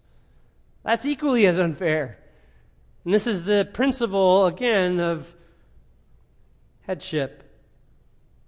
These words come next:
Christ, all those who are in Christ are appointed as righteous. They are made righteous, declared righteous. This is the,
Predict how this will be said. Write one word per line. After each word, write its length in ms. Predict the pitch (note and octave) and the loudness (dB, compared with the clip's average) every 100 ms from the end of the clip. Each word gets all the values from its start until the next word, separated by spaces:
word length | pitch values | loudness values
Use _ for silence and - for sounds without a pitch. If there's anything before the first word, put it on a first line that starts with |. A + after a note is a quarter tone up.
| _ | _
Christ, 760 | - E3 E3+ D3 - - - - _ _ _ _ - | -4 0 2 0 -6 -20 -20 -20 _ _ _ _ -8
all 260 | D3+ E3+ E3+ | -2 0 2
those 320 | F3 E3 D#3+ | 2 0 -2
who 160 | E3+ E3 | -6 -4
are 60 | |
in 100 | E3 | -4
Christ 760 | D3+ - D3+ C#3 C3 - - - _ _ _ _ C#3+ | -6 -4 -2 -2 -6 -10 -20 -20 _ _ _ _ -6
are 80 | |
appointed 720 | D3 - F3 E3+ D#3+ C#3 B2+ A2+ - _ - _ _ - | -6 -4 -4 -4 -4 -8 -8 -12 -20 _ -20 _ _ -18
as 140 | B2 | -8
righteous. 880 | D3+ D3 C#3+ C3+ B2 - - - - | -4 -4 -6 -12 -12 -16 -20 -20 -10
They 120 | D3+ | -6
are 60 | C#3+ | -4
made 540 | C#3+ E3 D#3+ D3 A#2+ - - | -2 -2 -4 -6 -10 -20 -20
righteous, 800 | C#3+ C#3+ C#3+ - D3+ - - - - C3+ | -8 -8 -8 -14 -16 -18 -20 -20 -20 -12
declared 760 | C#3+ - - F3 E3 D#3 C3+ - - _ | -12 -10 -4 0 0 -2 -4 -16 -20 _
righteous. 760 | - D3+ D3 - C#3 C3 - - - _ _ _ _ _ _ _ _ _ _ _ _ _ _ _ _ _ _ _ - | -8 -6 -6 -10 -14 -14 -20 -20 -20 _ _ _ _ _ _ _ _ _ _ _ _ _ _ _ _ _ _ _ -20
This 160 | D3+ | -16
is 200 | D#3 B2 | -14 -14
the, 320 | - C#3 C3+ | -12 -10 -10